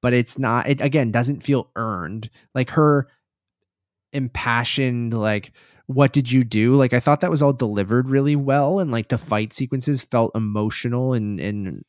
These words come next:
and, and I, I sort of bought into it, but I didn't. Again, it relies on your knowledge of her and Clark, or her and Kal-El being cousins, and that, you know, even when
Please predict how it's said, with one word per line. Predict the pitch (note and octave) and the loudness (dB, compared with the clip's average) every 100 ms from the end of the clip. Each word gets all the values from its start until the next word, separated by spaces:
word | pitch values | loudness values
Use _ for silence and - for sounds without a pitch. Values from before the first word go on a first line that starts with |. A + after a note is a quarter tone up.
| - | -18
and, | - G#2 G2+ - _ - _ - | -12 -8 -8 -10 _ -20 _ -6
and | A2+ G#2 G2+ G2 F#2 - _ | -2 -2 -2 -6 -8 -14 _
I, | A#2+ A#2+ - - | -2 0 -4 -4
I | A#2+ | -4
sort | - - C#3+ D3+ | -4 -4 0 2
of | E3 C#3 _ | 0 -2 _
bought | D3+ D#3+ F3 | 0 0 0
into | E3 E3 E3+ G3+ | -2 -2 0 2
it, | G3 F#3+ | 2 2
but | C#3 - | -4 0
I | B2 | -2
didn't. | B2 C3+ C3+ C3+ B2+ - _ _ _ _ | 0 -2 0 -4 -6 -14 _ _ _ _
Again, | D#3 D#3+ G3+ G3 | 2 4 4 4
it | C#3+ | 4
relies | C#3 D3 C3 C3 E3 E3 | 2 2 2 2 2 2
on | F3 | 0
your | D#3 C#3 | 0 -2
knowledge | A#2+ A2 A2+ B2+ B2 A2+ A#2 - | 0 0 2 2 0 -2 -8 -6
of | A2+ A2+ A2+ A2 G#2 - - | -2 0 0 -2 -6 -14 -20
her | - C3 A#2 | -2 0 0
and | A2+ | -2
Clark, | - - A#2 A2+ - _ _ - | -8 -4 -2 -2 -6 _ _ -4
or | A#2 G#2+ | -2 0
her | A2+ G#2+ | 0 0
and | G#2+ G#2 | -2 -4
Kal-El | - A#2 A2 G#2+ G#2 | -4 -4 -2 -2 -2
being | G#2 A2+ G#2 G2+ | -2 -4 -4 -6
cousins, | - - A#2 G#2+ A2+ A2 A2 G#2 | -10 -2 0 0 0 0 -4 -6
and | G2+ | -6
that, | G2+ G2 - - - _ | -6 -8 -12 -20 -20 _
you | A2+ | -8
know, | G#2+ G2 | -4 -2
even | G#2+ A#2+ A#2+ | 0 -2 -2
when | A2+ G#2+ G#2+ G2+ | -2 -2 -4 -8